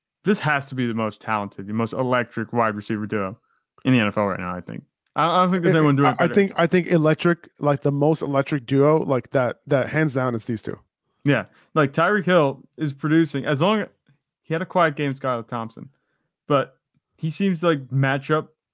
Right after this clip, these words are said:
Speaker 1: proof and quarterback proof. You know, he might be the
Speaker 2: He went
Speaker 1: safest
Speaker 2: from
Speaker 1: bet.
Speaker 2: Patrick Mahomes to, like, Teddy Bridgewater, and, like, he's playing better. <laughs>
Speaker 1: Yeah. Well, he's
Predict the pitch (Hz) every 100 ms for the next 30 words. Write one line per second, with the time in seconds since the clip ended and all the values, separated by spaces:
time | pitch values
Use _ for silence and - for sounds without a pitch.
0 | - 160 160 - _ _ 160 165 165 139
1 | 131 - _ _ - 160 151 120 131 117
2 | _ - 110 107 - - 135 127 117 135
3 | 143 151 143 139 233 311 320 294 254 135
4 | 135 233 - 240 214 190 175 202 170 160
5 | - - _ _ _ _ _ _ _ -
6 | 190 185 170 - - _ _ _ _ _
7 | _ _ _ _ - 185 226 160 175 170
8 | 147 123 113 139 139 _ - 180 170 170
9 | - _ 151 160 185 - 185 226 175 -
10 | 139 117 85 _ _ - - 175 - -
11 | 120 - - - - 190 202 185 185